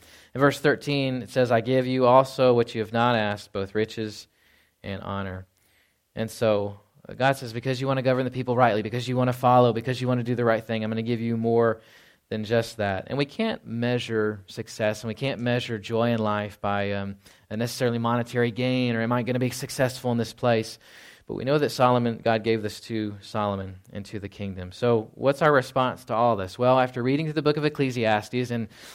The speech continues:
and I, uh, I listened to it all again this morning just as I was getting ready,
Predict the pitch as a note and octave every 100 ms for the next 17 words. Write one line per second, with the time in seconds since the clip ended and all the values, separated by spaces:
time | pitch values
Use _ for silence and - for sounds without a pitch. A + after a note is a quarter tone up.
0 | - - B2 A#2+ A#2 A2+ A2 G#2+ C3+ C3+
1 | C3+ C3+ B2+ B2 A#2+ A#2+ A#2 B2+ B2 B2
2 | A#2 A2 G#2+ A#2+ A#2 A2 A#2 A2 B2+ C3+
3 | C3 B2+